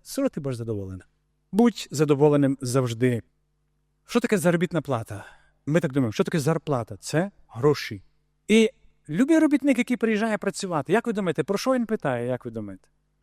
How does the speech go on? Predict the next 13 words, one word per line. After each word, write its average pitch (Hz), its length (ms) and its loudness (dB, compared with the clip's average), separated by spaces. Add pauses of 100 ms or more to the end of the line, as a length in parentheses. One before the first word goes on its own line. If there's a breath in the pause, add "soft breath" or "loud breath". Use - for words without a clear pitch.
(300)
Тільки 277 560 -2
про 233 200 -6
одне. 151 320 -8 (340)
В 214 60 -4
Україні 285 500 4
тільки 330 540 2
про 294 120 -2
одне 233 160 0
поки 160 180 -4
питають, 117 460 -6
це - 80 -6
поки 165 320 -2
що. - 280 -16